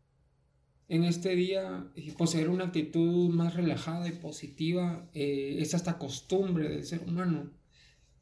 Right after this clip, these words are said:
Tratamos que, que el día, como mínimo, sea alegre.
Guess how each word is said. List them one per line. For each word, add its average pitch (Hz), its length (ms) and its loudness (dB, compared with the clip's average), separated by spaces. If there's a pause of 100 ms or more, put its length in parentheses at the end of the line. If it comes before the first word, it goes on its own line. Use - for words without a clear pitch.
(380)
Tratamos 165 560 2
que, 139 420 -4
que 127 480 -4
el 127 240 -6
día, 208 560 0 (100)
como 143 240 0
mínimo, 247 460 2
sea 156 180 -4
alegre. 151 520 -2